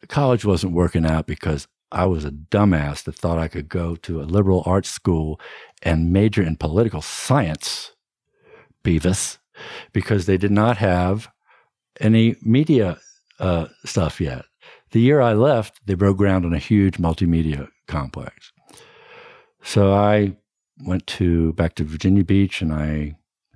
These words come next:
went to Old Dominion University. <laughs> Oh, you're making me remember this stuff.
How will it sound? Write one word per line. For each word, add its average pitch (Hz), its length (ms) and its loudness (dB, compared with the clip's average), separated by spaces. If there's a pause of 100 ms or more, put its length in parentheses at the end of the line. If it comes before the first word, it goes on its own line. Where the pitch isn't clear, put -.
(880)
went 92 140 0
to - 80 -2
Old 92 180 0
Dominion 104 380 4
University. 87 720 0
<laughs> - 40 -16 (800)
Oh, 80 140 -4
you're 80 140 -2
making 85 320 -2
me 73 120 -6
remember 76 420 -2
this 67 200 -12
stuff. - 440 -10